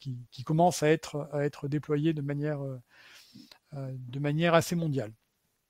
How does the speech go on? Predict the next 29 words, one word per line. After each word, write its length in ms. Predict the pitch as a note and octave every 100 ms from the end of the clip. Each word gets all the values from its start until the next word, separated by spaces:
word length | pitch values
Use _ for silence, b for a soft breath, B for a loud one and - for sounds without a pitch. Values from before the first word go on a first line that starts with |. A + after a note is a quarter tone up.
| _ _ _
Il 60 | E3
y 20 |
a 80 | D#3+
que, 440 | - G3+ G#3 G3
que 120 | -
les 80 | G3
États-Unis 480 | F3 F#3 F3 F3+ F#3
où 80 | E3+
il 40 |
y 40 | D3
aura 160 | C#3+
probablement 520 | C#3+ D#3+ D#3+ E3+ E3 C#3+
pas 120 | - D3+
grand-chose 420 | D#3+ D#3+ F3 D#3+
pendant 180 | D#3 D3
longtemps 360 | C#3+ E3 E3+
à 80 | D#3
cause 220 | - E3
des 80 | C#3+
bandes 180 | C#3+ D3
de 60 |
fréquences 380 | C#3+ D3 D3+ D#3
qui 100 | -
sont 120 | C#3
un 60 | D3
petit 140 | C3
peu 80 | -
moins 160 | C#3+ D3+
faciles 400 | C3 - D#3